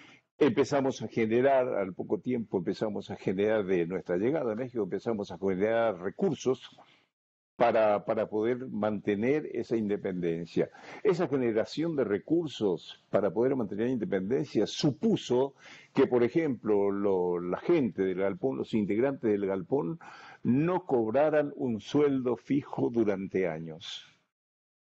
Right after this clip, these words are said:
Durante años llegamos a México en el año setenta y seis. Recién en el ochenta y uno los integrantes del galpón pudieron empezar a, a cobrar un sueldo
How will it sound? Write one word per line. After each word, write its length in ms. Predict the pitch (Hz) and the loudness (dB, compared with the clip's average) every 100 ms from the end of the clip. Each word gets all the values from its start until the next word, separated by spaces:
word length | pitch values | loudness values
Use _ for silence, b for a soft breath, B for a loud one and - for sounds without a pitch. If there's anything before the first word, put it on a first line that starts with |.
| _ | _
Durante 360 | 113 123 120 131 | 2 2 2 0
años 200 | 139 107 | 0 0
llegamos 540 | 113 147 160 151 - | 2 2 0 -4 -4
a 80 | 123 | -2
México 560 | 110 131 120 143 - 127 | -2 -2 -2 -2 0 0
en 100 | 110 | 0
el 120 | 107 | 0
año 240 | 127 139 | 0 -2
setenta 760 | 131 123 - 120 101 90 85 92 | -4 -4 0 0 -2 -4 -4 -4
y 120 | 98 | -4
seis. 640 | - 143 127 87 - - _ _ _ _ _ _ _ - | -2 0 0 -2 -16 -20 _ _ _ _ _ _ _ 0
Recién 560 | 123 - 156 170 165 - | 0 2 2 2 0 -2
en 240 | 127 110 | 0 2
el 160 | 110 104 | 2 2
ochenta 580 | 104 120 104 95 107 110 | 0 0 0 0 -2 0
y 120 | 156 | 0
uno 400 | 165 113 92 90 | 0 0 -2 -2
los 240 | 95 - | -6 -2
integrantes 680 | 110 85 101 104 120 113 104 | -2 0 0 0 -2 -2 -4
del 180 | 95 95 | -2 -2
galpón 540 | 92 85 117 135 151 B B B | -4 -2 -2 -2 -8 B B B
pudieron 480 | - 117 113 135 127 | -2 2 4 4 4
empezar 680 | 107 95 101 - 107 113 143 B B B _ - | 0 0 -2 0 0 0 -6 B B B _ 2
a, 760 | 98 90 87 85 80 82 85 - | 4 4 2 0 -2 -4 -6 -4
a 120 | 98 | -2
cobrar 400 | 110 92 107 104 | -2 -2 -2 -4
un 140 | 98 | -10
sueldo 600 | - 110 95 92 107 - | -4 0 0 0 -4 -4